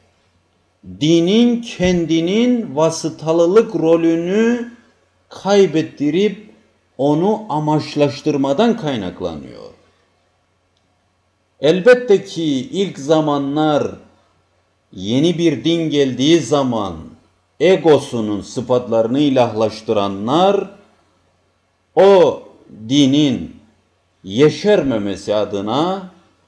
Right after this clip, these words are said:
yok etmeye kalkışmışlardır ve bir takım çatışmalar çıkmıştır. Bir takım savaşlar gelişmiştir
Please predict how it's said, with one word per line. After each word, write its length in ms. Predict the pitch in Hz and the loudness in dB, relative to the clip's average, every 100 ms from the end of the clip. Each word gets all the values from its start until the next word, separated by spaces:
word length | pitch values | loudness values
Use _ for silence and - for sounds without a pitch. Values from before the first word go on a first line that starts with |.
| _ _ _ _ _ | _ _ _ _ _
yok 440 | 131 160 233 - 156 | -12 2 2 4 -4
etmeye 480 | 147 120 131 170 | -6 -4 -4 -4
kalkışmışlardır 1120 | - 160 143 - 131 - 131 - 160 139 170 180 | -2 -2 -2 -4 -8 -6 -8 -2 2 2 0 -2
ve 140 | 170 | -2
bir 140 | 165 - | -2 -4
takım 280 | 139 170 | -2 -4
çatışmalar 760 | - 156 139 117 101 113 139 147 | -2 -2 -2 -8 -4 -2 0 -2
çıkmıştır. 800 | - 120 - 185 220 - - 78 - _ _ _ _ _ _ _ _ _ | -6 -10 -6 -2 -2 -4 -14 -16 -18 _ _ _ _ _ _ _ _ _
Bir 220 | 135 147 | -6 -4
takım 360 | 139 120 147 170 | -4 -4 -4 -6
savaşlar 640 | - 170 185 175 - 240 | -4 2 4 2 4 2
gelişmiştir 960 | 247 170 123 95 - 95 87 - 85 | 2 -2 -4 -6 -8 -10 -12 -10 -10